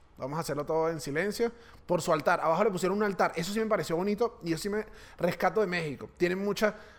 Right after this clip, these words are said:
obviamente tienen un culto a la muerte distinto y un respeto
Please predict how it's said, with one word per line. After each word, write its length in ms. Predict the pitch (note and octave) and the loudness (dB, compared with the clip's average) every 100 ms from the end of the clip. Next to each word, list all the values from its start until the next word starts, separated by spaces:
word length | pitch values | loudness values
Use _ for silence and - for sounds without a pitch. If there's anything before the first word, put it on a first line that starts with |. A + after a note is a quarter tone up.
| - | -12
obviamente 360 | - E3+ G3 F#3+ | -2 0 0 2
tienen 220 | G3+ G3+ | 2 2
un 140 | G3+ G3+ | 0 0
culto 340 | G#3 G3+ G3+ | 0 2 4
a 40 | |
la 60 | G3+ | 4
muerte 420 | D3+ D#3 F3 G3 | 2 -4 -4 -4
distinto 520 | E3 C#3 - D#3+ B2+ | -4 -6 -6 -6 -6
y 60 | A#2 | -10
un 80 | C3+ | -8
respeto 840 | D3 - F3+ E3+ F#3 F#3 F3 C#3+ | -8 -4 -2 -2 -2 -4 -4 -8